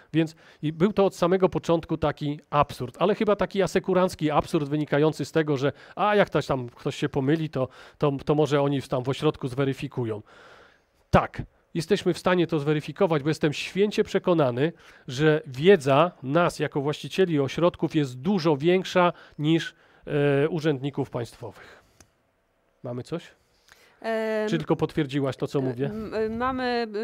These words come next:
Speaker 2: y, tutaj jeszcze odnośnie karty kwalifikacji kierowcy. E, pan,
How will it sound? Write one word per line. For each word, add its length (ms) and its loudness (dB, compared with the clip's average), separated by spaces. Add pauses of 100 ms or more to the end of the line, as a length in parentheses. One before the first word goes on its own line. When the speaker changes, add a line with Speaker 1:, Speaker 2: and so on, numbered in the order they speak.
Speaker 2:
y, 40 -8
tutaj 280 -6
jeszcze 240 -6
odnośnie 400 -6
karty 340 -2
kwalifikacji 880 -6
kierowcy. 500 -4
E, 420 -2
pan, 220 -4